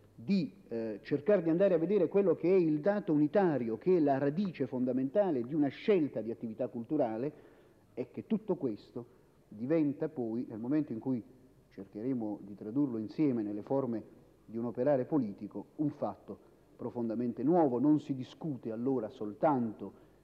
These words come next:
di come modificare una legge, si deve discutere anche di come modificare una legge, altrimenti i nostri discorsi rimangono vuote parole, ma si discute di una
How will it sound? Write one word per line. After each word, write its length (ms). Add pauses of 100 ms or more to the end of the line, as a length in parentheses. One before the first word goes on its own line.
di 360
come 360
modificare 600
una 140
legge, 380
si 200
deve 260
discutere 720
anche 420
di 100
come 240
modificare 500
una 100
legge, 300
altrimenti 360
i 40
nostri 240
discorsi 440
rimangono 420
vuote 260
parole, 360 (480)
ma 100
si 120
discute 640 (420)
di 160
una 400